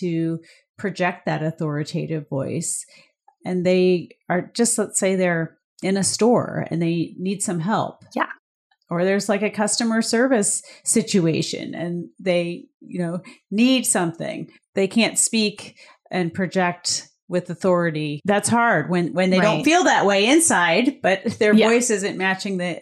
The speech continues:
Speaker 1: the inside. So
Speaker 2: Right, definitely. It's very impactful. And it's something that you would think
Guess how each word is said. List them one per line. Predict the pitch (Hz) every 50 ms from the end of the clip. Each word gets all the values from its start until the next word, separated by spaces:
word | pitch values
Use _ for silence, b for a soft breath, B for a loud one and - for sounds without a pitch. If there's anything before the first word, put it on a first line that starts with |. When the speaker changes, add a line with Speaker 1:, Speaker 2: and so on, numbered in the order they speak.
| - -
Speaker 1:
the | - 190 175 147
inside. | 170 175 165 - - - 58 - - -
So | - - 170 143 -
Speaker 2:
Right, | 190 202 196 175 160 - -
definitely. | - 190 180 175 - 175 165 - - 147 151 - -
It's | - 208 214 208 - -
very | 214 208 214 226 226
impactful. | 220 220 - 170 - - - - 160 156 160 -
And | 185 190
it's | 180 180 -
something | - 220 208 - - 220 208 196
that | 185 190 185 180 180 - - _ b b b b b b b b b b b b _ _ _ _ - -
you | 240 277
would | 302 311 - -
think | - 285 294 330 330